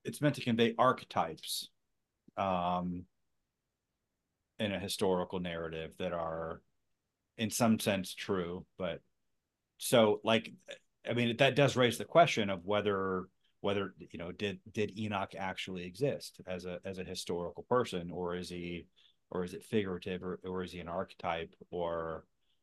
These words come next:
um, and I'm not saying I believe that.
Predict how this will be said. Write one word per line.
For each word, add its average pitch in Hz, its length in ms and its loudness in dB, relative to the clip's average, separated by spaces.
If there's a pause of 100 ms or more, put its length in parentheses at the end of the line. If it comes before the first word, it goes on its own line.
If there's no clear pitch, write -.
(340)
um, 85 380 -4 (120)
and 120 120 4
I'm 123 120 6
not 117 180 4
saying 101 540 0 (1080)
I 110 160 6
believe 107 400 0
that. 73 260 -6